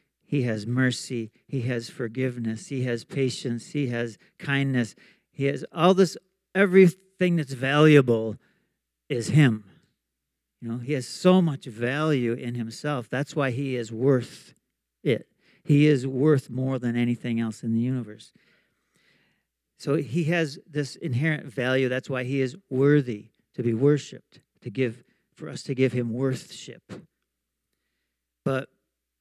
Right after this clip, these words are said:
in Revelation five, there's another aspect of his worthiness that's talked about.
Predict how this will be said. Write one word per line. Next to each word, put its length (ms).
in 160
Revelation 520
five, 340
there's 200
another 340
aspect 500
of 80
his 180
worthiness 600
that's 160
talked 340
about. 320